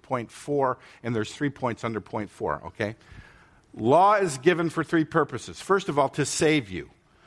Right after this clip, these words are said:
The law of God is given to convict you as a sinner, to show you your need for a Savior. That's one reason. Second reason is to sanctify you. Once you're saved, you look at God's law, not to be saved,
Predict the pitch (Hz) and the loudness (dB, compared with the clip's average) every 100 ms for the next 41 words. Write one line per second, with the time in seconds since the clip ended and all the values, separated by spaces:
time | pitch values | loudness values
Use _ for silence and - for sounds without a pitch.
0 | _ _ _ _ _ _ 110 131 131 147 | _ _ _ _ _ _ 2 2 6 6
1 | 185 185 147 147 147 151 127 - 143 143 | 6 4 2 4 4 2 -2 -2 0 0
2 | 131 - 117 120 160 - 147 147 143 123 | -2 -2 -2 0 -2 0 0 0 0 -2
3 | 104 110 - 156 143 123 113 - _ _ | -2 -8 -4 -2 0 0 -2 -8 _ _
4 | 120 - - 147 143 135 117 123 117 127 | -8 -4 2 2 2 0 -2 -4 -2 -2
5 | 110 123 107 98 - 95 85 71 - _ | -4 0 0 0 -4 -2 -2 -8 -20 _
6 | 107 101 - 101 87 76 - _ - - | -6 -6 -4 -6 -6 -10 -16 _ -20 -20
7 | - - - 220 202 139 131 131 127 95 | -16 -4 2 2 2 0 0 -2 -4 -6
8 | - - 143 - 165 - 196 180 156 - | -10 -2 -2 0 -4 0 -2 -2 -4 2
9 | 120 98 92 117 175 - 349 - - 226 | 2 2 -2 0 0 0 -4 -2 0 2
10 | 202 185 156 151 151 156 170 120 - 131 | 4 2 0 0 2 2 0 0 2 2
11 | 123 120 139 170 214 247 202 160 156 - | 2 4 4 4 2 0 -2 -2 -2 0
12 | 135 117 156 202 | 2 4 2 0